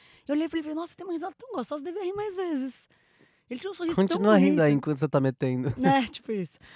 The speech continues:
Speaker 1: Mas, é, a, a gente não liga, né, que o sorriso pode,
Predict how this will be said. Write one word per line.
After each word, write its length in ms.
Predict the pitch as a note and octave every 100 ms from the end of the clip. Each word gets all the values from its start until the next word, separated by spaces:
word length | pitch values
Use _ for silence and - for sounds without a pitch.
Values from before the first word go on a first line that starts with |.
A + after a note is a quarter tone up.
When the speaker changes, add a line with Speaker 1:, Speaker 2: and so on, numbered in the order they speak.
| - - -
Speaker 1:
Mas, 680 | G#3 G#3+ G#3+ G#3+ G#3+ G#3+
é, 280 | C4+ D#4 D4
a, 40 | B3+ A3+
a 60 | A#3
gente 220 | A3+ -
não 120 | C4
liga, 300 | C#4 D4 C4+
né, 180 | A#3 A3
que 140 | G#3 G#3+
o 60 |
sorriso 680 | - G3+ G3 F#3+ F#3 F#3+ E3+ -
pode, 560 | F#3+ F3 F3+ E3+ E3+